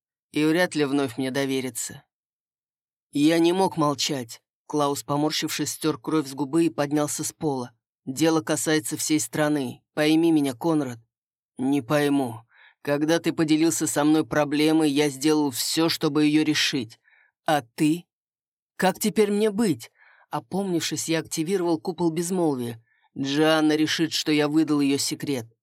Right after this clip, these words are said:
«Мы лишь хотели задержать и допросить».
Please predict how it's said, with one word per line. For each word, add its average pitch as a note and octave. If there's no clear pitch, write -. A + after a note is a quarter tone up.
«Мы D#3
лишь E3+
хотели E3+
задержать D#3
и D3+
допросить». D#3